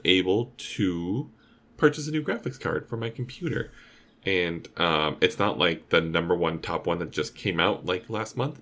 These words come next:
but it's still, like, top three graphics cards that are out there right now is the one that was going for, like, fifteen hundred dollars, like, a year ago, and now it's back to M S R P. And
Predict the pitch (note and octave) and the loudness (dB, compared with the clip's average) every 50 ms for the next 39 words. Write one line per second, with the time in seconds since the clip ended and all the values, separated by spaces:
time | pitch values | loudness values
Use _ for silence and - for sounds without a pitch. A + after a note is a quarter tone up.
0 | - - C3 C3+ D3+ D#3+ D#3+ - - - G3 F#3+ G3 F#3+ F#3+ F#3 F3+ - _ _ | -2 0 2 2 2 0 -2 -6 -2 0 2 2 2 2 -2 -4 -6 -8 _ _
1 | _ _ - - A#3 B3 - - _ _ _ _ _ - - D3 D3 C#3+ C#3+ C#3+ | _ _ -8 -8 -8 -8 -8 -14 _ _ _ _ _ -16 -6 -2 0 0 2 0
2 | D3 D3+ D3 - - - - - - _ _ - - C#3 C3 C3 D3 C3+ - D#3 | -2 -6 -10 -14 -20 -20 -20 -20 -20 _ _ 2 2 2 4 2 0 0 2 4
3 | D3 C#3+ C#3+ C3+ B2 A2+ A#2 - - F#2+ G2+ G2+ - A2 A2 A2 A2+ A2+ - G#2 | 4 4 4 2 2 0 2 0 0 -2 -2 -2 -2 -4 -2 -2 -4 -4 -4 -4
4 | G#2+ G#2 G#2+ A2 - - - F#2 F2 F2 F2 F2 C#2 D#2 E2 E2 D#2 D#2+ E2 E2 | -4 -4 -2 -2 -4 -4 -2 -2 0 0 0 -2 -2 -4 -4 -4 -2 -2 -2 -2
5 | D#2 E2 D#2+ D#2+ - - - - F2+ - - F#2 F2 F2+ F2+ F2+ E2+ F2+ E2+ F2+ | -4 -4 -4 -6 -6 -4 -2 -2 -2 -2 -4 -4 -4 -2 -2 0 2 2 4 4
6 | F2+ F2+ F#2 F2+ E2+ E2 - - D#2+ E2 F2 F2 F2+ F2+ F2+ F2+ F#2 F#2+ - - | 4 4 2 0 -2 -4 -4 -4 -4 -2 -2 -2 0 2 2 2 0 0 -2 -4
7 | D#2 D#2 D2+ E2 - - - D#2 D#2 - - D#2+ D#2 D#2+ D#2+ D#2 - - E2 E2 | -4 -6 -6 -8 -6 -4 -2 -2 -2 0 0 0 0 0 -2 -6 -8 -8 -6 -6
8 | D#2+ - E2+ E2 - F2+ F#2 F#2+ - - - - - - - - - - - _ | -4 -4 -4 -4 -2 -4 -6 -6 -8 -12 -20 -20 -20 -20 -20 -20 -20 -20 -20 _
9 | _ - - A#2 A#2+ A#2+ A#2+ A#2+ B2 B2 - | _ 0 2 4 4 4 2 0 -4 -8 -12